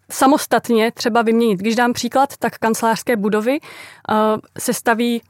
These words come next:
v podstatě core and shell, to znamená ta h-, hrubá stavba, a staví se na několik desítek let,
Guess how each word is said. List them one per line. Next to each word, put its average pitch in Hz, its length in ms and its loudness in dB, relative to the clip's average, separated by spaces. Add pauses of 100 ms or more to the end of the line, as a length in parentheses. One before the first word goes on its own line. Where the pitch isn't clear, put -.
v - 20 -20
podstatě 226 560 0 (180)
core 233 180 2
and 226 120 0
shell, 214 220 2
to 247 100 -2
znamená 220 380 2
ta 220 120 0
h-, 190 140 -2 (180)
hrubá 220 420 2
stavba, 180 520 0 (560)
a 214 540 4
staví 226 280 0
se 247 120 -2
na 233 80 2
několik 220 280 2
desítek 220 400 -2
let, 180 180 0